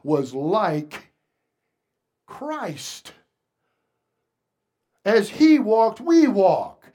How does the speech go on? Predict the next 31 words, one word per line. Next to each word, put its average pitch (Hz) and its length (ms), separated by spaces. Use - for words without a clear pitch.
As 226 220
he 285 160
spoke, 247 420
we 330 240
speak. - 680
As 131 200
he 214 180
does, 147 300
we 185 240
do. 78 300
And 202 140
so 254 160
there 247 160
is 214 100
a 214 60
way 254 320
of 254 100
life, 214 360
a 156 80
path 160 580
that 202 140
the 196 100
Hebrews 208 600
would 160 200
naturally 226 680
understand 180 920
that 226 140
is 233 120
being 233 280
presented 240 580
here, 151 320